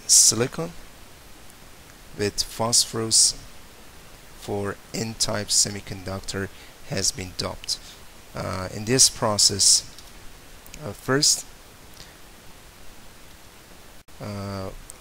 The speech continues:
phosphorus-rich layers,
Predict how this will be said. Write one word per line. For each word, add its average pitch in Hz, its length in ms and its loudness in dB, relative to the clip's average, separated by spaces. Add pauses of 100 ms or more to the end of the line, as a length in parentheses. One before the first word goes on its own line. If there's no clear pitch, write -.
phosphorus-rich - 1400 2
layers, 107 640 2